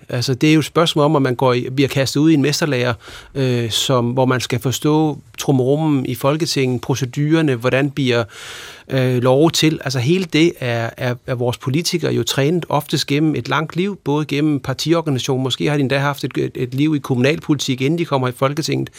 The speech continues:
Så hele det her forhandlingsspil og, øh, hvordan man gør det, og hvor-, hvordan man gør det, øh, bedst, øh, det er ikke noget, som man nok kan lære på andre måder end på den hårde måde, og det tager simpelthen tid. Og derfor så, når de her kommer ind udefra, så får vi nogle gange, kan man sige, lidt det her,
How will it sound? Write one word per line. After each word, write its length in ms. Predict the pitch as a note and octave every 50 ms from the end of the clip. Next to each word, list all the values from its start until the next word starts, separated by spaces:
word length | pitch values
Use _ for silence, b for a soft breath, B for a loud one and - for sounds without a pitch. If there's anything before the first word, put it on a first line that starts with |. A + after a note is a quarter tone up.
| B B B B B B B B B
Så 100 | - -
hele 260 | B2+ A2+ D#3 F#3 F#3+
det 120 | F3+ F#3+ E3
her 120 | F3+ F#3+
forhandlingsspil 960 | F3 - D#3 A#2+ A2 D#3+ F#3 G3+ G3+ F#3+ E3 - - - - C#3+ C3 B2+ C3+ - -
og, 500 | C#3 C3 B2+ B2 B2 A#2+ A#2+ A#2+ A#2+ A#2+
øh, 120 | A#2 A2+ B B B B B B _ -
hvordan 300 | - C3+ B2 C#3+ D3+ E3+
man 120 | F3 E3
gør 240 | C#3+ - C#3 C3 D#3
det, 160 | E3+ F#3 F3+
og 120 | B2+ C3+ B2
hvor-, 180 | A#2 B2+ B2+ B2+ -
hvordan 320 | C#3+ C3+ B2+ C#3 C#3 D#3
man 140 | D#3+ D3+ C#3+
gør 160 | C3+ C#3+ C#3
det, 160 | D3 D3+ C3+ B2+ - -
øh, 100 | C#3 C3
bedst, 440 | - - E3 E3+ - - - - - -
øh, 280 | - C3 B2 A#2+ A#2+ A#2 A#2 _ -
det 140 | C#3 D3+ E3+
er 40 |
ikke 140 | F3 F#3+ - -
noget, 320 | D#3+ D#3 E3+ F3+ F3+ F3 -
som 240 | - - - C#3 B2+
man 140 | B2 B2 B2+
nok 180 | B2 C#3 - _ _
kan 320 | - - C3 B2 B2+ B2+ B2
lære 180 | C3 D3 D#3+
på 100 | E3 -
andre 200 | C3 C#3 E3 E3
måder 240 | C#3+ C#3 C#3+ D#3 D#3
end 180 | C#3 B2+ B2 B2
på 120 | - C3
den 100 | C3+ C3
hårde 220 | A2+ C3+ D3 D#3+ D3+
måde, 220 | C#3 C#3+ D3 C#3+
og 80 | - -
det 120 | D3 -
tager 140 | - D#3 C#3
simpelthen 360 | - F3+ F3+ E3 E3+ E3+ D#3+
tid. 260 | - - F#3 F#3+ F3 B B B B B B B B B
Og 100 | - C#3+
derfor 180 | C#3+ D#3+ D#3+ E3
så, 140 | D#3 - D#3+
når 100 | D#3 D3
de 160 | C#3 - E3
her 120 | F3+ F3+
kommer 240 | E3+ - D#3+ C#3+ C#3
ind 120 | D3 D#3 E3
udefra, 400 | F3+ G#3+ G#3+ - E3 D#3 D3+ C#3+
så 100 | - D3+
får 220 | - - D#3 D#3
vi 100 | D#3+ D3
nogle 140 | D3 D3+ C#3
gange, 180 | C#3+ C#3 C#3+
kan 100 | C3 C#3
man 100 | B2 A#2+
sige, 200 | - - C3 A#2+
lidt 160 | B2 C3+ C3 -
det 120 | C#3+ B2+
her, 180 | C3+ C3+ C3+